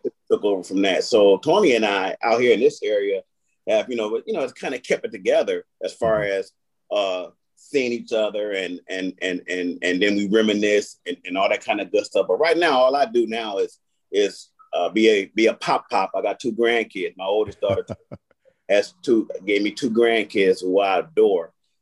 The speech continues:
Speaker 1: And so now I'm just being a pop pop. And when my granddaughter told me,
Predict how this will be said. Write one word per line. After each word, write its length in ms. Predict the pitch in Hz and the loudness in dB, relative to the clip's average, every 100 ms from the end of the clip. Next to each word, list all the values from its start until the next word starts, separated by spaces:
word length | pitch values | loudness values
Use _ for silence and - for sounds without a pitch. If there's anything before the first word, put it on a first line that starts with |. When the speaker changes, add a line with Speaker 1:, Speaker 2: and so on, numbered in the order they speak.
| _ | _
Speaker 1:
And 100 | 87 | -10
so 140 | 90 95 | -4 -2
now 260 | 107 120 | 0 0
I'm 120 | 117 | 0
just 320 | 107 113 110 _ _ - | -2 -4 -4 _ _ -2
being 220 | 117 113 | 0 0
a 60 | |
pop 340 | 107 - 107 - | -6 -8 -8 -6
pop. 160 | 87 - | -10 -8
And 100 | 92 | -8
when 100 | 107 | -4
my 180 | 123 120 - - | -4 -4 -10 -2
granddaughter 400 | 123 117 110 - | 0 2 -2 -4
told 240 | - 110 107 | -2 -2 0
me, 200 | 113 | -4